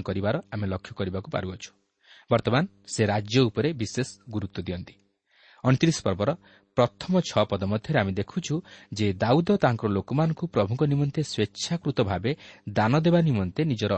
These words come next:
ଆଦର୍ଶମୟ ଜୀବନ ଦ୍ୱାରା ସେମାନଙ୍କୁ ଅନୁପ୍ରାଣିତ କରାନ୍ତି। ଏହାପରେ ସାତ ପଦରୁ ନଅ ପଦ ମଧ୍ୟରେ ଆମେ ଦେଖୁଛୁ ଯେ ଲୋକମାନେ ମଧ୍ୟ ତାହାଙ୍କର ଆଦର୍ଶକୁ ଓ ଉପଦେଶକୁ ଗ୍ରହଣ କରି ସ୍ୱେଚ୍ଛାକୃତ ଭାବେ ଈଶ୍ୱରଙ୍କ ନିମନ୍ତେ ଦାନ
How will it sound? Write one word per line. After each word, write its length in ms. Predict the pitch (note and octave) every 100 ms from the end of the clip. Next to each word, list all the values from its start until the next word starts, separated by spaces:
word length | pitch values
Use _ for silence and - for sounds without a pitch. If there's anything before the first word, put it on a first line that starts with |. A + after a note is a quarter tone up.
| -
ଆଦର୍ଶମୟ 640 | G#2+ A2 B2 D3+ - F3 F3
ଜୀବନ 300 | A#2 G2 A2 E3
ଦ୍ୱାରା 240 | B2+ F#2 - _ _ -
ସେମାନଙ୍କୁ 400 | - A2 - - -
ଅନୁପ୍ରାଣିତ 520 | A#2 C3 - G#2+ F#2+
କରାନ୍ତି। 400 | - G#2 F2+ G#2 _ _ _ _ _ _ _ _
ଏହାପରେ 300 | B2+ A#2 A2+
ସାତ 280 | G2+ A#2+ -
ପଦରୁ 280 | E3 E3 D#3+
ନଅ 160 | C3 G2+
ପଦ 160 | G#2+ G#2+
ମଧ୍ୟରେ 300 | G#2 G2+ A2+
ଆମେ 120 | G2+
ଦେଖୁଛୁ 320 | G2 - F3 B2+
ଯେ 140 | G2 F2+ - - -
ଲୋକମାନେ 400 | A#2+ - F3 F3+
ମଧ୍ୟ 220 | A#2+ G2+ A#2
ତାହାଙ୍କର 320 | G#2 G#2 G#2
ଆଦର୍ଶକୁ 540 | G2 G#2 C#3 - D3+ D3+
ଓ 120 | A2+
ଉପଦେଶକୁ 500 | F#2+ B2+ D3+ D#3 - G#2
ଗ୍ରହଣ 240 | G2+ G2+
କରି 220 | G2+ F#2+ C3 - - -
ସ୍ୱେଚ୍ଛାକୃତ 600 | - D3+ C#3+ G3+ - D3+ G#2+
ଭାବେ 280 | G2 F#2+ A#2 - - _
ଈଶ୍ୱରଙ୍କ 420 | D3 - G3 F#3
ନିମନ୍ତେ 300 | C3+ G2+ G2
ଦାନ 220 | A2+ F#2